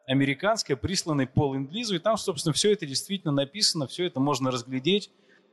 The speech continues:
э, определённым шрифтом это всё указано». Я к тому, что сколько лет прошло, в жизнь бы не подумал, что вот это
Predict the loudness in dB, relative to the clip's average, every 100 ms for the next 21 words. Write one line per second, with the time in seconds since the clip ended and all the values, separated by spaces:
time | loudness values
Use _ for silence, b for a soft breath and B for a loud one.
0 | 0 2 4 2 0 -6 -8 -2 0 0
1 | -2 -8 -4 -2 -2 -4 0 0 0 2
2 | 2 0 -10 -12 _ b b b 0 0
3 | 0 0 0 0 -2 0 0 0 -2 0
4 | 0 2 0 -2 0 0 0 -8 _ _
5 | _ _ -2 4 4 2 2 2 2 0
6 | 0 -2 -2 -2 -4 -4 -4 -6 -2 0
7 | 0 0